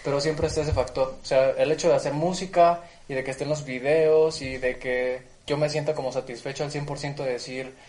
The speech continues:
este, "A huevo, esta es mi rola, este soy yo", y ponerla y me da así como que mucha seguridad. Y aparte proyectas como que,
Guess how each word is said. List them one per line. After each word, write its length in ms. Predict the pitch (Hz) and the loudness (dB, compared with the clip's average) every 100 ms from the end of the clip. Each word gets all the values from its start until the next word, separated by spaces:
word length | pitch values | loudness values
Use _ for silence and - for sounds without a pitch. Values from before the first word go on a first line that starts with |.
| - - - | -20 -20 -10
este, 300 | 135 - 131 | -8 -2 4
"A 80 | 123 | 6
huevo, 280 | 135 135 127 | 6 6 4
esta 200 | 131 160 | 4 0
es 140 | 151 | 0
mi 200 | 160 147 | -4 -4
rola, 320 | 135 147 160 160 | 2 4 4 2
este 460 | 156 - 147 135 | 0 -6 -4 -4
soy 280 | 127 135 135 | -4 -4 -2
yo", 300 | 143 160 160 - - - - | 2 2 2 -10 -14 -16 -14
y 120 | 139 | -12
ponerla 500 | 127 127 139 151 165 | -6 -4 -2 0 0
y 60 | 165 | 0
me 140 | 139 | 2
da 80 | 127 | 2
así 120 | 127 | 2
como 220 | - 147 143 | -2 -6 -6
que 60 | |
mucha 240 | 131 131 147 | -6 -4 -4
seguridad. 420 | 127 120 127 180 - _ _ - - - | -6 -2 -2 -2 -8 _ _ -20 -20 -4
Y 40 | |
aparte 360 | 135 139 117 143 | 0 0 0 -4
proyectas 540 | 135 127 123 127 139 139 | -4 -4 -4 -6 -8 -8
como 220 | 123 120 | -10 -6
que, 400 | 123 120 120 | 0 2 2